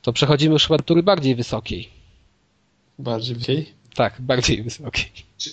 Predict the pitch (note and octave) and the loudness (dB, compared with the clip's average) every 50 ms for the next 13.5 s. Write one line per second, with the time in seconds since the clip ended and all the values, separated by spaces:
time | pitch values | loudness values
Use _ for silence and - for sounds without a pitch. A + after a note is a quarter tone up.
0 | - - B2 A#2 A#2 A2+ A2 - - B2+ A#2 G#2 - A#2 A2 G#2+ - D#3+ D3+ D3 | -8 -6 -4 -4 -2 -4 -4 -6 -8 -8 -10 -8 -4 0 0 2 2 4 6 6
1 | C#3+ C3+ C3 B2+ - C3+ B2+ B2 - D3 C3+ - C3 B2+ B2+ - - - - C#3+ | 6 6 6 4 6 8 8 6 6 4 2 2 2 4 4 2 -2 -2 0 0
2 | B2+ B2 - - D#3+ C#3+ C3+ D3 C#3+ C#3+ C#3 C3 - - C3+ B2+ B2 A#2 B2+ A#2+ | 0 0 0 0 2 4 4 4 6 4 4 2 0 0 2 2 4 4 4 4
3 | D#3 D3 - C3 C3 B2 B2 C3 B2+ B2+ D3 B2+ B2 B2+ - - D3+ C3+ - - | 4 4 4 4 4 4 4 2 2 4 6 6 6 6 4 2 2 2 0 -2
4 | - C3+ - - _ _ _ - C3 B2 A2 A2 A2+ A2 A2 A#2 A2+ - A#2+ A2 | -4 -6 -10 -16 _ _ _ 0 0 0 2 2 0 0 0 -2 -2 -4 -8 -10
5 | - - - - A2+ A2 A2 G#2+ G#2+ A2 A2+ G#2+ A2 G#2+ G#2 G#2 G#2 - B2+ D3 | -10 -10 -10 -10 -10 -8 -8 -8 -6 -6 -6 -6 -6 -6 -8 -10 -10 -8 -4 -2
6 | - G#3+ D#3+ F4 F4 - A#3+ G3 D#3 D#3+ F3 E3+ E3+ D#3+ D#3+ E3 F3 F3 D3+ B2 | 0 2 6 6 6 6 4 2 2 2 4 6 6 8 8 8 8 6 4 2
7 | D#3+ D#3 D#3+ D#3+ D#3 D#3+ D#3 D3+ D#3 D3+ D3+ D#3 E3 - - E3 D3 D3 D3+ D3+ | 2 4 4 4 4 2 0 4 6 6 6 6 4 0 -6 -2 4 6 6 6
8 | D3 D3+ D3+ D#3 - D#3 D#3 D#3+ - - - C#3+ E3 - - B3 A3 - - - | 6 4 2 2 0 -4 -6 -6 -6 -4 -4 -2 -2 2 2 2 2 2 -2 -20
9 | - _ - G#3+ C4 C4 A#3+ G#3+ F3 D#3 D3+ D#3 E3 F3 - - C#3+ C#3+ C#3 C#3 | -8 _ -2 -2 0 -2 -4 -6 -8 -12 -12 -10 -10 -10 -6 0 2 4 4 4
10 | E3 F#3 - - _ _ _ _ _ _ _ _ _ _ _ _ _ _ - - | 2 -2 -6 -20 _ _ _ _ _ _ _ _ _ _ _ _ _ _ -20 -20
11 | - - - - - - - - _ _ _ _ _ _ _ _ _ _ - - | -20 -20 -20 -20 -20 -20 -20 -20 _ _ _ _ _ _ _ _ _ _ -20 -10
12 | - A#2+ B2 A#2+ C#3+ C3+ B2 C#3+ C3 - - D#3 D#3 C#3 C#3+ C3 - - - - | -6 -4 0 0 0 2 2 0 0 0 -2 -2 -2 -2 -2 -4 -8 -14 -18 -16
13 | - C3+ C#3 D3+ C#3 D3+ F3 F#3+ C#4 C#4 | -6 0 2 2 4 4 4 4 4 2